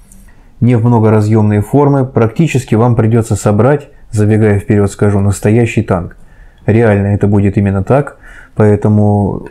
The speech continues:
к сборке такой модели нужно быть готовым. То есть это некоторый вызов для моделиста и испытание на прочность. Я такое испытание прошёл, собирал Т сорок четыре М, и по количеству деталей он не уступает абсолютно этой модели.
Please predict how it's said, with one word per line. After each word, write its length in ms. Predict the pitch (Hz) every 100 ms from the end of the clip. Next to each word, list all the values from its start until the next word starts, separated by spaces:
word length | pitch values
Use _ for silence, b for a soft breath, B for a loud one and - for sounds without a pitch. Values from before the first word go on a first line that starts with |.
| -
к 240 | 117 139 117
сборке 480 | 107 113 143 117 110
такой 280 | 113 -
модели 380 | 110 110 135 135
нужно 520 | 107 120 123 123 120 - - - -
быть 180 | 117 110
готовым. 460 | 117 117 98 87 80 - -
То 120 | 107
есть 140 | 104
это 140 | 131 123
некоторый 400 | 123 - 127 120
вызов 320 | 135 123 104 -
для 160 | 110 107
моделиста 500 | 107 107 156 151 -
и 60 | 110
испытание 520 | - 110 123 120 110
на 120 | 107
прочность. 540 | 101 101 - 92 - B B B -
Я 160 | 113
такое 300 | 127 110 120
испытание 420 | 110 117 110 107 101
прошёл, 460 | 110 101 143 156
собирал 400 | - 120 113 113
Т 100 | 113
сорок 260 | 107 113 104
четыре 380 | - 113 110 120
М, 140 | 151 147 B B B B -
и 300 | 110 107 104
по 160 | 107
количеству 480 | 101 117 113 - 113
деталей 400 | 107 104 147 123
он 120 | 123
не 120 | 113 120
уступает 580 | 110 - 98 101 95
абсолютно 440 | 107 - 110 107 107
этой 220 | 104 123
модели. 440 | 135 135 143 143